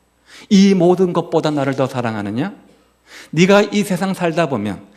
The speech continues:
신앙생활 하다 보면 의지할 대상들, 의지할 것들이 참 많이 있을 텐데 그 누구보다도,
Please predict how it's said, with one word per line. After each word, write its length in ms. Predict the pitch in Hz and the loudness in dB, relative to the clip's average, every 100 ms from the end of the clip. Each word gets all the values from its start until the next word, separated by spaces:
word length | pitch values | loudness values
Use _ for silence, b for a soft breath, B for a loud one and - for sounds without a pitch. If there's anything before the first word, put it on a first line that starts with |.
| B | B
신앙생활 600 | B 214 208 202 196 180 180 | B -2 0 -2 -2 -2 -2
하다 280 | 160 160 | -2 -4
보면 380 | 139 104 117 92 - B B | -4 -4 -4 -6 -14 B B
의지할 480 | 214 185 190 185 185 | 2 4 4 2 2
대상들, 600 | 160 160 170 170 175 175 | -2 -2 -2 0 -2 -2
의지할 340 | 202 180 190 185 | -2 -2 -2 -4
것들이 260 | 180 185 | -8 -8
참 380 | 185 - 196 175 | -10 -10 -10 -10
많이 220 | 180 185 180 | -10 -10 -10
있을 180 | 147 | -12
텐데 440 | - 107 101 101 - _ b b b | -12 -10 -8 -10 -12 _ b b b
그 100 | 190 | 2
누구보다도, 1040 | 208 220 175 175 190 165 127 107 104 - | 4 4 2 -2 -2 -4 -4 -6 -8 -14